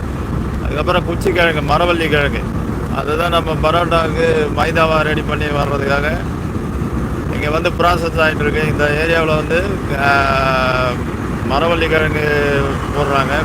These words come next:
குச்சி கிழங்குன்னுவாங்க. அடுத்து ஸ்வீட் கார்னு, நாட்டு கா-, கார்ன் சொல்லுவாங்க. அந்த கார்னு ரெண்டு விதம் வந்து, ரெண்டு விதமா வந்து பயிர் வைக்கிறாங்க. ஓகே ஃப்ரெண்ட்ஸ், இந்த தகவலை வந்து எல்லாருக்கும் ப-, பகு-,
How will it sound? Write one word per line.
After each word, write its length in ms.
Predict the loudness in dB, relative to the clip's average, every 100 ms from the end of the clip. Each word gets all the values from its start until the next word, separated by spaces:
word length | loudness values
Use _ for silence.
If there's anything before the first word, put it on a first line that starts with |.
| -2
குச்சி 240 | 0 0
கிழங்குன்னுவாங்க. 680 | 2 2 2 0 0 0 -2 -2 -4 -6 -4 -4 -4 -4 -4 0
அடுத்து 340 | 0 0 -2
ஸ்வீட் 360 | 0 -2 0 2
கார்னு, 380 | 2 2 -2 -2 -4 -4 -4 -4 -4 -4 -4 -6 -6 -2
நாட்டு 440 | 0 2 2 0 2
கா-, 380 | 4 4 4 2
கார்ன் 300 | 0 0 -2
சொல்லுவாங்க. 400 | -2 -2 -2 -2
அந்த 420 | -2 0 2 0 2
கார்னு 320 | 0 2 0
ரெண்டு 320 | 0 2 0
விதம் 180 | 0 -2
வந்து, 360 | -2 -2 -2
ரெண்டு 240 | -2 0 0
விதமா 360 | 0 0 2
வந்து 200 | 0 0
பயிர் 280 | -2 0 2
வைக்கிறாங்க. 420 | 2 0 -2 -2 -4 -6 -6 -6 -6 -6 -6 -6 -6 -4
ஓகே 180 | -2
ஃப்ரெண்ட்ஸ், 460 | -2 0 0 0 0
இந்த 140 | 4 4 6 6 4 2 -2 -4 -6 -6 -6 -8 -8 -8 -8 -6 -6 -6 -2
தகவலை 360 | 0 4 4 4
வந்து 200 | 4 2
எல்லாருக்கும் 680 | 4 4 2 0 0 0 0
ப-, 640 | 0 2 2 2 0 0 0
பகு-, 320 | 4 2